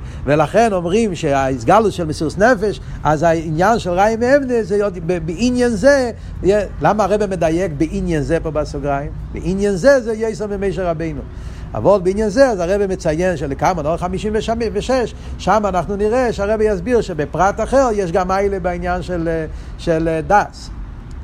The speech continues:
בעניין של הסגלוס העצם,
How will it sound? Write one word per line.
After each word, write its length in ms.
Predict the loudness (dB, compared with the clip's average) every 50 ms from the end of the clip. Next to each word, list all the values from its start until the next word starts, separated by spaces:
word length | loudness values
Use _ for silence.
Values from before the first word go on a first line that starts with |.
| -14 -14 -14 -14 -14 -12 -6 2
בעניין 540 | 2 2 2 2 0 2 2 2 2 2 0
של 180 | -2 -4 -4
הסגלוס 600 | -4 -4 -6 -2 2 4 4 4 4 0 -2 0
העצם, 600 | -2 -2 0 0 -2 -2 -2 -2 -4 -2 -2 -4